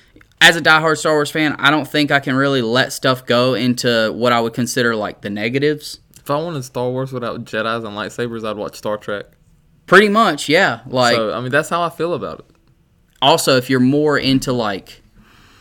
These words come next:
Speaker 1: exploration rather than adventure. That's how I've always described, like, Star Trek versus Star Wars to people. It's like Star Wars is very much more about, like, adventure and fantasy and just kinda, like, you know,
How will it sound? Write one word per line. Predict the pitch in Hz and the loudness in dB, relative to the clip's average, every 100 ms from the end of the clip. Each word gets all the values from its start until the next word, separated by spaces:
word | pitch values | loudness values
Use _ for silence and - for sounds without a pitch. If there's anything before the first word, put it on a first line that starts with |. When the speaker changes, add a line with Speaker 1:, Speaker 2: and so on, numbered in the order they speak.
| - - - _ | -14 -12 -12 _
Speaker 1:
exploration | 160 - - 151 123 113 120 127 - 107 92 92 _ - | -2 0 -2 0 2 4 2 2 -2 -4 -6 -8 _ 0
rather | 127 120 117 | 4 4 2
than | 120 113 | -2 -2
adventure. | 101 104 104 - - - _ | -4 -6 -6 -8 -12 -18 _
That's | 156 185 | 4 6
how | 185 | 4
I've | 170 | 4
always | 156 151 139 | 4 2 2
described, | 127 - 131 127 | -4 -2 0 0
like, | 120 98 | -2 -6
Star | - 120 | -2 -2
Trek | 120 127 110 | 0 -2 -4
versus | 113 - 107 | -6 -8 -6
Star | - 110 | -4 -2
Wars | 104 113 110 | -2 -2 -4
to | - | -8
people. | 117 - 104 | -10 -8 -6
It's | |
like | 117 | -6
Star | - - 131 131 | -4 -2 0 2
Wars | 131 123 | 0 -2
is | 113 | -2
very | 123 117 | 0 0
much | 117 - | -2 -2
more | 123 117 | -2 0
about, | 107 107 85 | 0 0 -2
like, | 92 - - | -6 -10 -12
adventure | - 113 143 165 135 131 | -10 -4 -2 -2 -2 0
and | 110 107 | -2 -2
fantasy | - 165 156 135 139 120 | -2 -2 -2 -2 -2 0
and | 113 | 0
just | 117 123 | -2 -4
kinda, | 139 127 120 | -2 -2 -2
like, | 113 104 98 - - - | -2 -4 -6 -10 -20 -4
you | 127 123 | 2 2
know, | 107 | 2